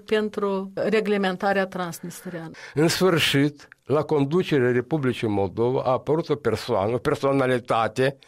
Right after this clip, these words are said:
Speaker 2: care își dă foarte bine seama de acest lucru, nu că dubios, dar absolut caragios. Neavând scopul final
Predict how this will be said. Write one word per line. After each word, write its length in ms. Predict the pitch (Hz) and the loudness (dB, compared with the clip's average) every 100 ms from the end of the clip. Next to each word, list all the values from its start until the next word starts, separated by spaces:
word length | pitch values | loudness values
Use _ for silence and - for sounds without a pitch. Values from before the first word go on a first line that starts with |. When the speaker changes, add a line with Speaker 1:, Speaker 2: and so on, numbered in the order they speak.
| - | -14
Speaker 2:
care 540 | - 139 127 127 147 170 - - | -2 0 2 2 2 0 -12 -2
își 300 | 175 156 131 | 0 2 0
dă 220 | 151 220 | 2 2
foarte 480 | 190 - 247 220 226 | 2 0 0 2 -2
bine 380 | 180 208 196 175 | 2 2 4 4
seama 640 | - - 123 110 110 165 196 | 2 2 2 4 2 0 -2
de 320 | - 113 143 156 | -10 -4 2 2
acest 540 | 147 185 196 - - | 2 2 2 0 -4
lucru, 460 | 123 143 190 185 165 | 0 2 2 2 4
nu 160 | 220 | 2
că 100 | 233 | 2
dubios, 680 | 214 202 214 175 127 95 - 110 | 0 2 4 4 2 0 -4 -2
dar 120 | 131 | 0
absolut 320 | 131 165 196 | 2 0 2
caragios. 680 | 196 196 208 226 147 - - | 2 2 2 2 2 -2 -4
Neavând 960 | 139 180 226 226 220 233 202 127 - - _ | 0 4 4 4 2 2 2 2 -4 -20 _
scopul 760 | - - - 208 165 - 87 - | -8 -6 2 2 2 -4 -12 -10
final 680 | - 147 151 170 120 73 | 0 2 4 4 2 0